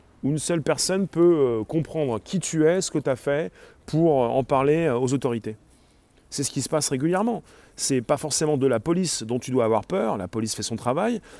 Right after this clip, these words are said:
ce sont ces personnes qui en permanence vont te regarder pour savoir que tu es différent et que tu ne portes pas le masque ou que tu ne portes pas la pensée unique et qui vont, euh, te balancer, te dénoncer. Bonjour Valérie. Bonjour vous tous, n'hésitez pas, vous pouvez inviter vos contacts,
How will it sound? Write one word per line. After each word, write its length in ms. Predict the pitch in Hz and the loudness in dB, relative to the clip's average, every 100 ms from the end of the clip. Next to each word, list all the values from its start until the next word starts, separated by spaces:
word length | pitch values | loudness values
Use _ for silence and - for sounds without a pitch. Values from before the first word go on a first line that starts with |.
| - | -14
ce 120 | - | -8
sont 120 | 120 | -4
ces 200 | 147 - | -2 -2
personnes 360 | 147 147 - 202 | 0 -2 0 -2
qui 120 | 156 | 0
en 60 | 120 | -2
permanence 600 | 131 127 160 220 - - - - - | -2 -2 -2 -2 -4 -8 -18 -14 -6
vont 200 | 120 202 | 0 0
te 80 | |
regarder 480 | - 160 135 135 196 | 2 0 2 4 4
pour 320 | 196 - 175 | 4 -2 -2
savoir 380 | - 139 123 151 | 0 0 2 2
que 40 | - | 0
tu 120 | 131 | -2
es 40 | |
différent 600 | 110 135 - 123 123 175 | -2 -4 0 0 2 2
et 100 | 123 | 0
que 60 | 98 | -2
tu 120 | - | -4
ne 60 | 110 | -4
portes 240 | 113 - | -4 -4
pas 100 | 104 | -4
le 60 | 98 | -2
masque 560 | 113 131 160 156 - 113 - - - | 0 0 0 -4 -4 -6 -6 -12 -4
ou 100 | 127 | -4
que 160 | - 127 | -2 -4
tu 180 | - | -2
ne 60 | 143 | -2
portes 220 | 123 120 | 0 -2
pas 140 | - 139 | 2 2
la 100 | 110 | 2
pensée 320 | 113 - 110 | -2 -4 -2
unique 400 | 131 214 - - - - | 0 0 -2 -10 -20 -8
et 80 | - | -6
qui 160 | - 151 | -2 4
vont, 320 | 180 233 165 | 6 4 2
euh, 180 | 135 127 | -2 0
te 140 | 139 | 0
balancer, 460 | 143 135 131 - 185 | 2 0 0 0 0
te 100 | 143 | 0
dénoncer. 440 | 127 123 - 101 - - _ _ _ _ - - _ - - | -2 -2 -6 -12 -14 -20 _ _ _ _ -20 -20 _ -20 -10
Bonjour 240 | 107 127 | -6 0
Valérie. 400 | 147 135 127 - - _ - - - - | 2 2 0 -6 -16 _ -20 -20 -20 -10
Bonjour 200 | - 123 | -4 0
vous 140 | 123 127 | 0 0
tous, 240 | 135 151 | -2 -2
n'hésitez 320 | 131 120 120 | -2 -2 -2
pas, 100 | 117 | -2
vous 120 | 127 120 | -2 -2
pouvez 180 | 110 | -2
inviter 220 | 113 110 113 | -4 -2 -2
vos 100 | 110 | -2
contacts, 500 | 120 151 165 - | 0 2 2 0